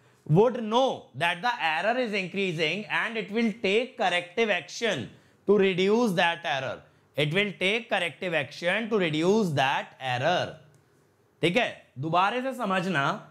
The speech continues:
अगर एरर बढ़ रहा है तो उसका डेरिवेटिव पॉजिटिव आएगा। तो सिस्टम को मालूम चल गया एरर बढ़ रहा है, तो सिस्टम कुछ ऐसा एक्शन लेगा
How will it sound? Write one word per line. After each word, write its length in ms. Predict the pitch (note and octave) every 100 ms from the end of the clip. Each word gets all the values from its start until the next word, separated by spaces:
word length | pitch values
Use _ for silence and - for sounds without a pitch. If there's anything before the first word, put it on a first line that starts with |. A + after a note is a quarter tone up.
| _ _
अगर 360 | D3 F3+ A#3 C#4+ C4+
एरर 320 | G3 G3+ A#3+ G3+
बढ़ 220 | F#3 G#3+
रहा 320 | G#3+ F3+ F#3+
है 260 | D#3+ F#3 F#3 F#2+ - _ _ _
तो 100 | F#3+ G3+
उसका 280 | - B3 C4
डेरिवेटिव 580 | G3 G3 G#3 G#3 A#3+ G3
पॉजिटिव 460 | G3 F#3 G3 A3+ A3
आएगा। 320 | G#3+ G#3 A3+ A3+ - _ _ _ _ _
तो 80 | G#3+
सिस्टम 580 | A3 A3 F#3+ - C4+ C4+
को 80 | C#4+
मालूम 420 | C4 G#3 A3 C4+
चल 180 | B3 A3+
गया 160 | G3+ C4 F#3 F#3
एरर 180 | G#3+ A3
बढ़ 220 | G3+ G3+
रहा 160 | G#3+
है, 160 | D#3 G2+ - _ _ _
तो 100 | G#3+ G#3+ -
सिस्टम 520 | G#3 - - C#4+ D4
कुछ 240 | D4+ - -
ऐसा 400 | F#3 F#3+ - C4+ B3
एक्शन 360 | G3+ - - A3+ G3
लेगा 340 | E3 C#3+ E3